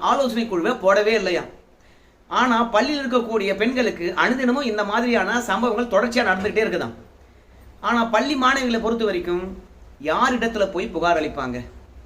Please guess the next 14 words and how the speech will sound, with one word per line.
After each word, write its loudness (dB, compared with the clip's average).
ஆனா 0
மத்திய 0
அரசாங்கமானது -2
ஆயிரத்தி 2
தொண்ணூத்தி -2
எட்டு -2
அப்படின்ற 0
ஒரு 0
நம்பரை 0
கொடுத்துருக்குது. -6
அந்த -4
நம்பருக்கு 2
போன் 2
பண்ணி 0